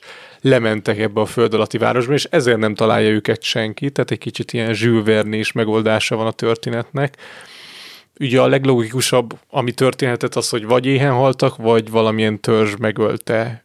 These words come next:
őket, vagy valami betegség végzett velük. Ezt szokták a leggyakrabban emlegetni, ezt a hármat. Nekem az a tippem, hogy valószínűleg valami olyan törzsre bukkanhattak, akik,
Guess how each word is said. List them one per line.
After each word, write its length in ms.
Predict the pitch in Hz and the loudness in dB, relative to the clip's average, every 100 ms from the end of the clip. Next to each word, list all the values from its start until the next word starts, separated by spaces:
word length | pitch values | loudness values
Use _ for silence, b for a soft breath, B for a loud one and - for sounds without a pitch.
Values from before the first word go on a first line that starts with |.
| - | -6
őket, 360 | 123 - 139 | -4 0 0
vagy 120 | 120 110 | 0 2
valami 240 | 113 113 | 0 2
betegség 640 | 110 131 120 - 120 107 | 0 2 0 0 -2 -2
végzett 360 | 113 107 107 110 | -2 -2 -4 -2
velük. 340 | 120 127 139 - B B B B B B B | 0 0 -2 -6 B B B B B B B
Ezt 200 | - 127 | -6 -4
szokták 500 | - 123 - 117 110 | -2 -4 0 0 0
a 280 | 127 107 104 | 0 0 -2
leggyakrabban 1400 | - 127 113 104 104 110 - 113 107 104 110 107 107 107 113 _ | 0 0 0 -2 0 0 0 -2 -2 -2 -2 0 -2 -10 -16 _
emlegetni, 560 | - 117 110 110 110 113 | -4 0 2 0 0 -4
ezt 180 | - | -4
a 40 | 117 | -4
hármat. 640 | 110 113 120 135 135 - _ _ | 0 0 2 0 -2 -10 _ _
Nekem 340 | - 123 120 | -10 -4 -2
az 120 | 117 | 0
a 60 | 120 | 0
tippem, 500 | - 120 - 123 113 | 0 -2 0 0 2
hogy 200 | 113 110 | 0 0
valószínűleg 680 | 113 120 117 - 117 117 - B B B B _ | 2 2 0 0 0 0 -2 B B B B _
valami 320 | 123 120 117 | 2 4 4
olyan 220 | 123 117 | 4 2
törzsre 460 | - 120 117 104 113 | 4 4 4 2 2
bukkanhattak, 840 | 113 117 - 120 110 117 - 120 | 2 0 0 2 2 0 -2 0
akik, 640 | 120 110 123 113 - - | 0 -2 -4 -4 -6 -16